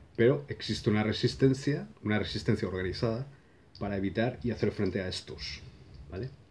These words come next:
Sean de nuestro mundo o de otros, ¿ok? Y ya el próximo paso es invadir, la invasión de las bases subterráneas y sacar de ahí a nuestros hermanos y hermanas, no solo de aquí, sino de otros planetas, ¿vale?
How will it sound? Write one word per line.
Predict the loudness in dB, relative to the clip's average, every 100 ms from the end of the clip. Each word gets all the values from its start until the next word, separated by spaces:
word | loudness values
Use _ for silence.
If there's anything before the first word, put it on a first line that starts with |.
| -20 -20 -20 -12
Sean | 8 10 10 4
de | -2
nuestro | -2 2 4
mundo | 6 6 4
o |
de | 2
otros, | -2 -6 -14 -14 -14 -14 -14 -14 -14 -16 -8
¿ok? | -6 0 2 0 -8 -16 -16 -16 -16 -16 -6
Y | 4
ya | 6
el |
próximo | 8 8 8
paso | 6 6 8
es | 8 6 10
invadir, | 12 12 10 12 12 12 8
la | 4
invasión | 4 4 4 6
de |
las | 6
bases | 4 4 0
subterráneas | 2 4 6 6 6 4 2
y |
sacar | 2 0 2 2
de |
ahí | 4
a | 4
nuestros | 2 0 -4
hermanos | -2 0 -2 -2
y |
hermanas, | -2 0 2 0 -2 -10 -20 -20 0
no | 2
solo | 4 4
de | 4
aquí, | 2 4 6 6
sino | 4 2
de | 0
otros | 0 -4
planetas, | -8 -8 -8 -10 -12 -8
¿vale? | -6